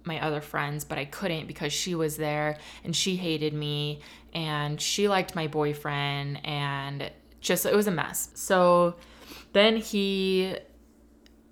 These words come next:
like, I think at one point she started crying, like, and, like, throwing a fit.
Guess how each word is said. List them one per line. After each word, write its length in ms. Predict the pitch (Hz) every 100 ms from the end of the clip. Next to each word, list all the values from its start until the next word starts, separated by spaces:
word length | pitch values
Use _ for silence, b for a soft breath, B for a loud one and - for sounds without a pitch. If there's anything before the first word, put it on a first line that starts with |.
| - - -
like, 240 | 196 196 -
I 100 | 220
think 260 | 330 349
at 140 | 311 208
one 160 | 185 185
point 300 | 196 180 143
she 200 | - 165
started 360 | - 160 143
crying, 640 | - - - - - - - - - - _ 160
like, 220 | 151 - - - - - _ - _ _ - - -
and, 340 | 180 165 156 -
like, 160 | 156
throwing 440 | - - 156 151 147
a 60 |
fit. 480 | 139 - 95 82 -